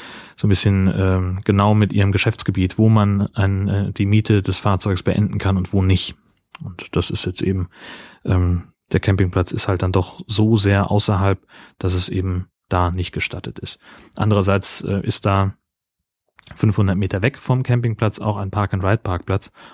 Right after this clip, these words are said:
und da wiederum endet dann auch das Geschäftsgebiet. Also da darf man schon wieder stehen. So, das war dieses.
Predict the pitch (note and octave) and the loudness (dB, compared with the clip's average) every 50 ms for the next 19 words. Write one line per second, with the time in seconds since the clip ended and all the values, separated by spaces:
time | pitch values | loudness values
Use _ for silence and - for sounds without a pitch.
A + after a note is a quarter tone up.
0 | _ - G#2+ F2+ - F#2 G2 G#2+ G#2 G#2+ G#2 G#2 F#2 G#2 G#2 G#2 G#2+ - _ _ | _ -10 -8 -2 0 2 2 2 2 2 2 2 2 4 2 2 2 0 _ _
1 | _ _ _ _ _ _ _ _ _ _ _ _ _ _ _ _ _ _ _ - | _ _ _ _ _ _ _ _ _ _ _ _ _ _ _ _ _ _ _ -12
2 | - G#2 G2+ G2 G2 - G2 F#2 F#2+ F#2 F#2 F2 - - F#2+ - - F#2+ - - | -6 -4 0 0 0 0 0 -2 -2 -2 -4 -6 -6 -6 -8 -6 -6 -6 -6 -6
3 | F#2 - - - F#2+ F#2+ F2 G2 F#2+ G2 F#2 - G2 F#2 - G2 F#2 E2+ - - | -8 -8 -8 -10 -10 -8 -6 -6 -4 -4 -4 -2 -4 -2 0 0 -2 -2 -2 -4
4 | F2 E2 - F2+ F2+ F2 E2+ E2 E2+ - - - F2 E2 - _ _ _ _ - | -10 -10 -10 -10 -10 -8 -8 -8 -8 -10 -10 -12 -14 -14 -14 _ _ _ _ -20
5 | - - - - - - _ - - - - - - _ _ _ _ _ _ - | -20 -20 -20 -20 -20 -20 _ -20 -20 -20 -20 -20 -20 _ _ _ _ _ _ -2
6 | - A2+ G2 F2+ G#2+ G#2 - - A#2+ A#2 A#2 G#2+ - A2+ B2 C#3+ C#3+ E3+ F#3+ F#3+ | 0 2 2 4 2 0 2 2 2 2 2 2 0 2 4 4 6 4 4 2
7 | - - | 0 -6